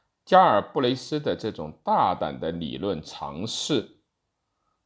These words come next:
遭到了种种的批判。本书的第二版，也就是一九七一年出版，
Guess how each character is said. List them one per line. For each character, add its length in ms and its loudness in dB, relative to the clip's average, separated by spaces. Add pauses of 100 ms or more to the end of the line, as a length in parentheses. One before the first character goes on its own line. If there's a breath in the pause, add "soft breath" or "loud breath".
(180)
遭 220 4
到 160 4
了 260 -4
种 320 -6
种 220 -14
的 100 -18
批 320 -16
判。 380 -10 (680)
本 200 2
书 180 0
的 200 2 (120)
第 140 0
二 320 2
版， 300 -6 (600)
也 120 -10
就 100 -2
是 140 -4
一 180 -2
九 160 0
七 300 -8
一 80 -2
年 180 -4
出 220 -10
版， 300 -10